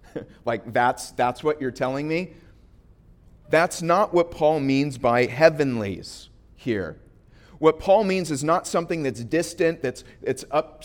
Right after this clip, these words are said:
up somewhere else or after I die, but throughout the book of Ephesians, he used heavenlies to describe a spiritual realm that is actually present,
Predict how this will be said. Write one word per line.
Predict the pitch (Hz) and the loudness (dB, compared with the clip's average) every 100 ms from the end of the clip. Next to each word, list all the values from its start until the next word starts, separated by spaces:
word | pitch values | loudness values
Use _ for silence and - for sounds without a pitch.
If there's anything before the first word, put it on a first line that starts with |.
| - | -4
up | 139 - | -4 -4
somewhere | - 180 170 165 143 | -2 -2 2 4 4
else | 147 151 151 135 | 6 6 4 0
or | 113 120 | 2 6
after | 143 156 165 | 6 4 4
I | 139 127 | 4 4
die, | 127 147 139 226 - - | 4 4 4 0 -12 -4
but | - 151 - - - - | 6 8 8 -2 -20 -12
throughout | - 175 185 208 | 4 8 8 6
the | 185 | 0
book | 180 170 | -2 -2
of | 151 | -4
Ephesians, | - 175 185 160 135 | -4 -4 -6 -6 -4
he | 165 | -4
used | 156 170 175 160 - - - | 2 4 6 4 -2 -14 -6
heavenlies | 202 240 226 175 160 143 | -2 0 0 -2 -2 -4
to | - 165 | -8 -10
describe | 143 - - - 165 180 151 151 | -10 -12 -14 -4 0 2 2 2
a | 156 | -2
spiritual | 151 - - 180 190 190 - 160 143 | -2 -6 -2 2 2 0 -2 -2 -2
realm | 131 175 190 175 127 - - - | -2 0 2 2 0 -4 -8 -2
that | 151 | 0
is | 135 | 0
actually | 156 220 - 196 170 | 0 -4 -8 -2 0
present, | 156 - - 175 233 156 107 104 | 0 -6 0 2 2 0 -6 -8